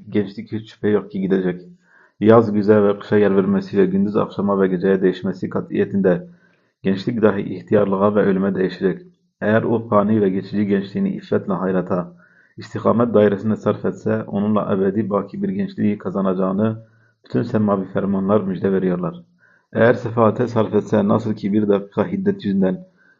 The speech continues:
bir katıl milyonlar dakika hapis cezasını çektirir öyle de gayrimeşru dairedeki gençlik keyifleri ve lezzetleri,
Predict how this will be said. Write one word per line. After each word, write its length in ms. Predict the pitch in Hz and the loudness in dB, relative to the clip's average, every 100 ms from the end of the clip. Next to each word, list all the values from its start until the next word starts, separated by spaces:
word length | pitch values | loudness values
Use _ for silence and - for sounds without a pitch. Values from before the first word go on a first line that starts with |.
| _ | _
bir 280 | 107 120 117 | 4 4 2
katıl 280 | 104 101 107 | -2 0 -2
milyonlar 760 | 101 101 104 101 113 113 - | 0 0 0 4 4 4 0
dakika 380 | 107 101 - 95 | -4 -4 -4 -4
hapis 280 | 92 123 101 | -2 -4 0
cezasını 400 | 98 98 - 101 | 2 2 2 -4
çektirir 480 | - 87 95 101 - | -4 -4 0 0 4
öyle 280 | 104 101 | 4 4
de 200 | 92 92 - _ _ _ - _ | 2 0 -6 _ _ _ -20 _
gayrimeşru 640 | 104 120 117 107 - 110 | 4 6 6 2 2 2
dairedeki 520 | 107 104 101 101 110 | 4 4 4 2 0
gençlik 380 | 104 95 - 113 | -2 -2 -2 -4
keyifleri 480 | - 101 85 101 101 | -2 -4 -2 0 2
ve 120 | 95 | 4
lezzetleri, 640 | 98 90 90 95 95 87 | 2 0 -4 0 -2 -2